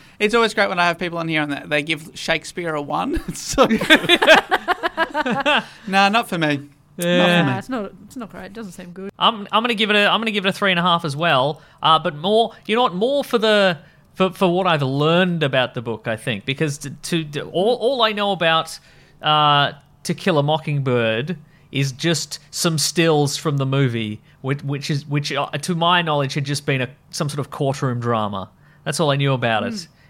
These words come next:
Speaker 2: It was, um, someone I'm gonna say Jimmy Stewart in the role. I don't know.
Speaker 1: I think it's,
Speaker 2: It's, uh,
Speaker 1: uh, Gre-, Gregory Peck, is that
Speaker 2: Gregory
Speaker 1: right?
Speaker 2: Peck. It's Gregory Peck. He's
Speaker 3: Mm.
Speaker 2: wearing a nice suit and he's, he's, uh, he's, he's just, he's d-,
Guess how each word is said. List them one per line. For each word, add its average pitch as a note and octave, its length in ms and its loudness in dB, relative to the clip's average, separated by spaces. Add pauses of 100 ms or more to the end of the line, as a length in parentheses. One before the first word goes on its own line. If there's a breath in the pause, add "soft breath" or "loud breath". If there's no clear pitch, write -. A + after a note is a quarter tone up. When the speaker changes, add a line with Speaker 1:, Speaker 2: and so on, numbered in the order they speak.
Speaker 2:
It C3 100 -6
was, C3+ 240 -2
um, B2+ 680 0 (1600 soft breath)
someone F3 640 0 (280)
I'm D#3 60 -4
gonna E3 60 -4
say D3+ 180 0
Jimmy D3+ 300 0
Stewart E3+ 640 0
in E3 80 -8
the D#3+ 80 -2
role. E3 320 4
I D#3+ 80 2
don't D#3+ 160 2
know. A#2+ 260 0
Speaker 1:
I - 100 -10
think A#3 180 -2
it's, C#3+ 140 -2
Speaker 2:
It's, - 80 -2
uh, F3+ 120 2
Speaker 1:
uh, F3+ 80 0
Gre-, G#3+ 420 -8
Gregory A3 400 0
Peck, - 280 -8
is - 20 -20
that - 100 -20
Speaker 2:
Gregory A3 300 4
Speaker 1:
right? G#3+ 80 -4
Speaker 2:
Peck. E3+ 200 2
It's D3+ 120 -4
Gregory G#3+ 380 0
Peck. F#3+ 260 0
He's F#3+ 140 -4
Speaker 3:
Mm. F3 40 -2
Speaker 2:
wearing F#3+ 180 2
a D#3+ 40 0
nice E3+ 240 0
suit F3+ 380 -2
and D#3 100 0
he's, C#3+ 340 -2 (340 loud breath)
he's, C#3+ 320 0
uh, C3+ 240 4
he's, C3+ 260 -2
he's D3 200 -2
just, F#3+ 240 -4
he's C#3 220 -4
d-, - 300 -6